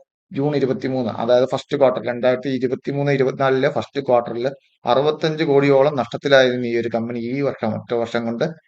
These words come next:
ഈ വർഷത്തെ ഫസ്റ്റ് ക്വാർട്ടറിൽ വന്നതിന് അമ്പത് കോടി രൂപയോളം പ്രോഫിറ്റിലാണ് വന്നിരിക്കുന്നത്.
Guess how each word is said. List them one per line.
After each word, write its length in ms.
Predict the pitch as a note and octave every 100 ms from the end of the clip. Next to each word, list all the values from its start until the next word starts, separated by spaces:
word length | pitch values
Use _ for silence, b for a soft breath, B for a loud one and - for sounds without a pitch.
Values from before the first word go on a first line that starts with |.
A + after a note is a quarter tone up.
| b b -
ഈ 120 | F#3
വർഷത്തെ 400 | F3 E3 D3+ D#3+
ഫസ്റ്റ് 280 | C3+ - C#3+
ക്വാർട്ടറിൽ 280 | C3 B2
വന്നതിന് 340 | C3 A#2+ A2+ B2
അമ്പത് 500 | D3+ - A#2 A#2 C#3
കോടി 220 | C3 B2+
രൂപയോളം 640 | B2 A2+ A#2 A2+ A2+ D#3+
പ്രോഫിറ്റിലാണ് 580 | C#3+ A#2+ C#3 C#3 B2 A2
വന്നിരിക്കുന്നത്. 420 | A2 G#2+ - G#2